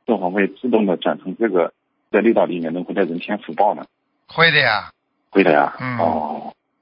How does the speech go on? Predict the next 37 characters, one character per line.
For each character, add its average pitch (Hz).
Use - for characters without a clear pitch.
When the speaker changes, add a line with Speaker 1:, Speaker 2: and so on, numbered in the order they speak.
Speaker 2:
会 170
的 147
呀， 135
你 139
这 220
莲 196
花 214
上 202
不 180
去 208
的 190
话， 185
你 170
就 170
变 165
成 156
人 156
间 180
福 139
报 143
了。 113
人 139
间 180
福 156
报 170
嘛， 165
你 139
就 143
慢 160
慢 156
的、 151
慢 151
慢 151
的 147
就 135
变 139
成， 131